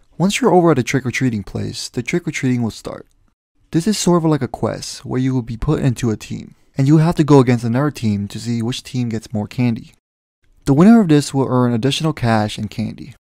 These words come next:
So if we were to move over to the house plots, we can now see these new houses.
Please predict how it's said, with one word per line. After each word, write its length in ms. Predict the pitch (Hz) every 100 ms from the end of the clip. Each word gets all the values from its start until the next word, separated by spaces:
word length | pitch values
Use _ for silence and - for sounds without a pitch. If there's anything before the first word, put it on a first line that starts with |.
| _ _ _ _
So 340 | - 151 147
if 60 | 170
we 60 | 208
were 120 | 226
to 80 | 190
move 180 | 160 151
over 160 | 147
to 80 | 131
the 80 | 110
house 260 | 98 101
plots, 460 | - - - - -
we 80 | 135
can 140 | 147
now 140 | 135 147
see 180 | -
these 200 | 120 104
new 140 | 117 110
houses. 540 | 104 - - - -